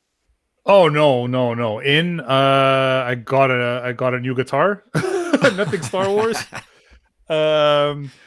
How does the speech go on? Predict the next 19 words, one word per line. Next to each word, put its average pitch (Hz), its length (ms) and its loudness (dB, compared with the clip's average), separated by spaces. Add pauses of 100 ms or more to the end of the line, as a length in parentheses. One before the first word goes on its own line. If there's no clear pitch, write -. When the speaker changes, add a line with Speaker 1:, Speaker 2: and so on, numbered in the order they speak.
(120)
Speaker 1:
I, 214 400 0
I 170 100 2
actually 220 300 0
sold, 190 360 -4
uh, 170 160 -2
one 170 160 -6
of 165 60 -8
those 156 220 -6
acoustic 156 320 -12
guitars 151 400 -6
that, 135 260 -8
uh, 127 460 -4 (640)
that 147 100 -14
I 143 60 -10
got 143 180 -10
for 131 160 -18
you. 123 220 -14 (340)
Speaker 2:
Ah, - 240 -10
Jesus. - 520 -18